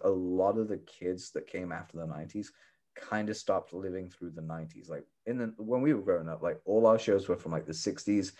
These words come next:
seventies, eighties. Ni-, you got a, a collection of everything.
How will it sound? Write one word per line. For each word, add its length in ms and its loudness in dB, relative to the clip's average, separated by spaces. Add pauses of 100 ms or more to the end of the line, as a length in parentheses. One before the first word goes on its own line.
(200)
seventies, 720 4
eighties. 560 -12 (100)
Ni-, 140 -12 (140)
you 100 -4
got 160 4
a, 100 2 (180)
a 100 -6
collection 520 -6
of 80 -8
everything. 400 -12